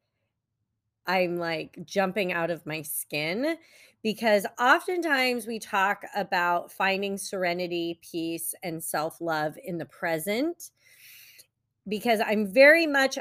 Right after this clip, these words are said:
about staying in the present and staying in reality and finding comfort and discomfort and finding love in the,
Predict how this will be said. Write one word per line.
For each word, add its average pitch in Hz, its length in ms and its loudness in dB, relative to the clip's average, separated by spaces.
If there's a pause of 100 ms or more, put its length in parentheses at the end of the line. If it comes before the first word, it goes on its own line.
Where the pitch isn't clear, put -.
about 208 760 2
staying 208 600 0
in 202 180 -6
the 190 80 -4
present 160 760 -6
and 196 160 -6
staying 214 720 0
in 202 180 -6
reality 165 720 -2
and 156 180 -8
finding 214 540 -2
comfort 196 480 -4
and 180 120 -4
discomfort 170 840 -6
and 165 240 -8
finding 185 500 0
love 170 720 0 (180)
in 190 220 -4
the, 185 140 -6